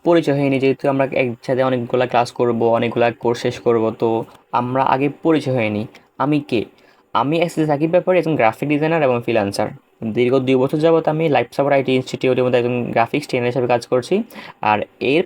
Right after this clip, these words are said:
পাশাপাশি আমি একজন ফ্রিল্যান্সার, আমি মার্কেট প্লেসে কাজ করছি। তো আমার পরিচয় দেওয়া তেমন কিছুই নাই, আপনারা দেখে নেবেন, সমস্যা নাই। তো আমরা শুরু করি। আচ্ছা, ফার্স্ট হচ্ছে আমাদের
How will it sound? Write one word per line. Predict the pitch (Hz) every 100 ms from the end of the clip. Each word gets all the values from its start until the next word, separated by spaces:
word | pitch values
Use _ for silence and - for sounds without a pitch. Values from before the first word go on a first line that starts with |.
| -
পাশাপাশি | 151 180 185 175 190
আমি | 143 127 127 123 - -
একজন | 120 120
ফ্রিল্যান্সার, | 120 127 120 120 170 254 _ _ _ - -
আমি | 113 110
মার্কেট | 110 113 127
প্লেসে | 123 117
কাজ | 117 113
করছি। | 120 117 - 220 - _ _ _ _ -
তো | 123 -
আমার | 117 127 135
পরিচয় | - 151 160
দেওয়া | 147 143
তেমন | 135 143 151
কিছুই | 143 156
নাই, | 156 214 233
আপনারা | - 113 123
দেখে | 113 107 123
নেবেন, | 123 127
সমস্যা | - 117 - 123
নাই। | 156 - - _ -
তো | 117 113
আমরা | 110
শুরু | 113 143 127
করি। | 110 101 - _ _ _ _ _ _
আচ্ছা, | - - 104 104 _ _ _ - - - _ -
ফার্স্ট | 135 160 196
হচ্ছে | 185 -
আমাদের | 196 180 139